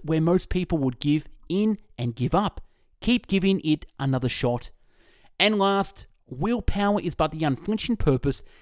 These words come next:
to carry a task you set for yourself to fulfillment. And that's a wrap on fifty Words to Your Dreams, Chapter forty-three, Persistence. Let me know your thoughts on Chapter forty-three. If you need some accountability in your life, connect with me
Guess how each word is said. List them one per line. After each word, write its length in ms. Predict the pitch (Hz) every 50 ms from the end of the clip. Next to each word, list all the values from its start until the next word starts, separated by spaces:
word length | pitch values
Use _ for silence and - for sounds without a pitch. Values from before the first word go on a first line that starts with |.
| _ _ -
to 120 | - - -
carry 360 | - - 160 190 190 202 202
a 40 | 202
task 480 | - - - 165 151 147 143 - - -
you 80 | 131
set 280 | - - - 208 196 -
for 60 | 196
yourself 460 | 214 202 - - 180 156 160 156 - - - _ _ _ _ -
to 100 | - 151
fulfillment. 540 | - 147 127 - 135 131 139 143 135 120 - _ _ _ _ - - _ _ - - - - - _
And 160 | - - 185 208
that's 200 | 226 233 - 247
a 60 | 233
wrap 280 | 208 202 196 190 - -
on 220 | 180 165 165 160
fifty 340 | 156 - 214 220 - - 220
Words 380 | 196 185 202 196 185 180 - -
to 120 | - - 208
Your 180 | 214 247 247
Dreams, 460 | 240 - - 170 170 165 170 170 165 -
Chapter 400 | - - - 175 180 - - 139
forty-three, 800 | - - 143 131 135 135 - - - - 190 233 226 160 139 - - - _ _ _ _ _ -
Persistence. 680 | - 120 - - 208 196 - - 123 123 - - - - - _ - - - - -
Let 120 | 220 226 233
me 60 | 247
know 100 | 226 226
your 240 | 214 202 214 208 202
thoughts 320 | - - 196 196 - -
on 140 | 190 175 165
Chapter 280 | - 185 175 - -
forty-three. 800 | 175 - - 160 147 135 120 - - 160 196 233 240 233 214 - - _ _ _ - _ -
If 180 | 214 214 190
you 120 | 190 214 214
need 220 | 208 202 202 180
some 140 | - - 185
accountability 680 | 175 - - 180 185 185 170 147 175 170 170 170 156 156
in 80 | 143 135
your 200 | 135 160 185 190
life, 340 | 180 180 180 180 175 -
connect 280 | - - 175 208 220 -
with 120 | 240 202
me 260 | 190 180 170 170 160